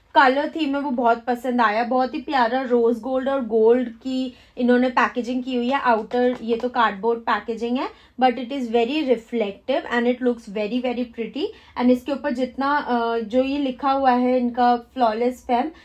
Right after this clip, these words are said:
ये भी ऐसा गोल्ड फॉइल डिटेलिंग है। And then पीछे you get all the details। And जैसे ही हम इसको ओपन करते हैं, इसके अंदर इस तरीके की आपको फाउंडेशन मिलती है।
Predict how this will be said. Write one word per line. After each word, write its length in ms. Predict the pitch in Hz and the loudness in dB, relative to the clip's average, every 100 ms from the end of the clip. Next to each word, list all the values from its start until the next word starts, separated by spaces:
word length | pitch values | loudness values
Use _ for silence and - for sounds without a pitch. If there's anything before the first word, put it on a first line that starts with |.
| - | -8
ये 160 | 240 247 | 4 6
भी 120 | 240 | 6
ऐसा 220 | 269 277 285 233 | -2 -2 -2 2
गोल्ड 280 | 226 247 247 277 | 4 4 0 0
फॉइल 360 | 233 220 240 | 0 0 -4
डिटेलिंग 600 | 233 220 220 214 220 254 | -8 -8 -6 -6 -4 -4
है। 180 | 285 349 - - - | -4 -6 -8 -20 -6
And 140 | 247 262 | 0 2
then 160 | 277 | 0
पीछे 380 | 277 254 240 285 | -2 -4 -2 -4
you 120 | 269 247 | -2 -2
get 200 | 269 - 233 | -4 -2 4
all 180 | 233 226 262 | 4 4 -2
the 80 | 233 | -2
details। 560 | 226 226 226 240 240 - 262 | -4 -2 2 2 0 -4 0
And 120 | 262 277 | 2 2
जैसे 260 | 277 285 | 0 0
ही 60 | 311 | -2
हम 140 | 311 | -2
इसको 460 | 302 - 294 302 294 _ _ | -4 -6 -8 -8 -10 _ _
ओपन 320 | 254 233 269 285 | 0 2 0 0
करते 300 | 254 - 226 | 0 0 -2
हैं, 220 | 262 294 - | -2 -6 -6
इसके 280 | 240 240 277 | -6 -4 -4
अंदर 320 | 254 247 269 - _ | -2 -2 -4 -8 _
इस 200 | 269 254 - | -8 -8 -4
तरीके 340 | 240 226 226 226 | -2 -2 -4 -4
की 80 | 240 | -2
आपको 240 | 220 240 | -2 -4
फाउंडेशन 540 | 254 226 202 196 - 226 | -2 -2 -2 -8 -6 -4
मिलती 240 | 214 185 | -4 -4
है। 100 | 226 | -4